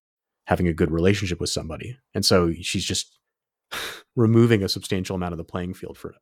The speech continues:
yeah, I guess maybe she just figures, "Oh, there's a million guys out there that would all be equivalent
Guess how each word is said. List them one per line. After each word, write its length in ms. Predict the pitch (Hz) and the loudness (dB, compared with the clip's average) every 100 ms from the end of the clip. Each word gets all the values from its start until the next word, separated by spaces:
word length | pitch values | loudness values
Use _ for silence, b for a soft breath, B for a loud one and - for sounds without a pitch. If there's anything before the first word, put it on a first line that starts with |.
| B B | B B
yeah, 140 | 151 | 4
I 40 | 131 | 4
guess 160 | 123 | 4
maybe 180 | 135 117 | 2 0
she 120 | 113 | 0
just 180 | 113 104 | -2 -2
figures, 320 | - 104 101 | 0 2 0
"Oh, 140 | 107 101 | 0 0
there's 260 | 95 95 - b b b b - | 0 -4 -10 b b b b 0
a 60 | |
million 320 | 131 131 123 113 | 6 8 8 6
guys 260 | 98 98 | 4 4
out 140 | 104 98 | 2 2
there 120 | 101 | 0
that 80 | 95 | 0
would 140 | 107 | -2
all 180 | 107 104 | 0 2
be 160 | 104 | 2
equivalent 540 | 98 - 135 127 147 | -2 0 0 2 -2